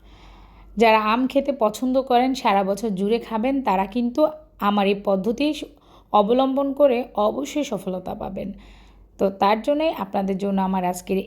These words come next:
এই আম সংরক্ষণ আয়োজন। তো প্রত্যেকটা আম কিন্তু আমি খুব সুন্দর করে করে দেখেন ধুয়ে নিচ্ছি। ধোয়া শেষ হয়ে যাচ্ছে, আর পাশে কিন্তু একটা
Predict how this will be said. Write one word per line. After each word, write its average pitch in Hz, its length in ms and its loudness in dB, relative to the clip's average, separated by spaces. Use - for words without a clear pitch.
এই 277 80 0
আম 196 80 4
সংরক্ষণ 190 500 -2
আয়োজন। 175 340 -4
তো - 40 -6
প্রত্যেকটা 320 480 2
আম 262 180 2
কিন্তু 277 260 -2
আমি 202 240 2
খুব 240 120 -2
সুন্দর 208 340 0
করে 202 180 0
করে 214 220 0
দেখেন 196 260 -2
ধুয়ে 208 200 0
নিচ্ছি। 175 360 -8
ধোয়া 254 220 6
শেষ 285 200 2
হয়ে 302 200 2
যাচ্ছে, 285 240 2
আর 302 180 0
পাশে 214 320 -2
কিন্তু 277 260 -2
একটা 202 240 -2